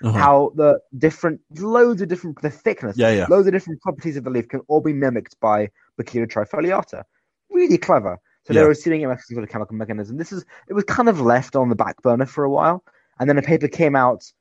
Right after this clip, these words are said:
Speaker 2: last year, which changed that.
Speaker 1: Oh,
Speaker 2: And this
Speaker 1: I'm
Speaker 2: paper
Speaker 1: ready. Oh,
Speaker 2: So what
Speaker 1: science
Speaker 2: this paper did
Speaker 1: chills. Can someone grow one of these vines on, let's say, an oak tree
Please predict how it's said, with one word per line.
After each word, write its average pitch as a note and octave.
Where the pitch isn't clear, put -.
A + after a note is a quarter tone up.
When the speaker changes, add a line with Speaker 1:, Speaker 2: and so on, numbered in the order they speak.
Speaker 2:
last D3
year, F#2
which -
changed F3+
that. -
Speaker 1:
Oh, F#3+
Speaker 2:
And -
this G3
Speaker 1:
I'm G#2
Speaker 2:
paper G#2
Speaker 1:
ready. F#2+
Oh, F#2+
Speaker 2:
So -
what F#3+
Speaker 1:
science -
Speaker 2:
this G3+
paper G2+
did F#2+
Speaker 1:
chills. -
Can D#3+
someone F#3+
grow C#3
one C3
of B2
these A2+
vines A2
on, G#2+
let's G#2
say, G#2+
an G2
oak A2+
tree D#2+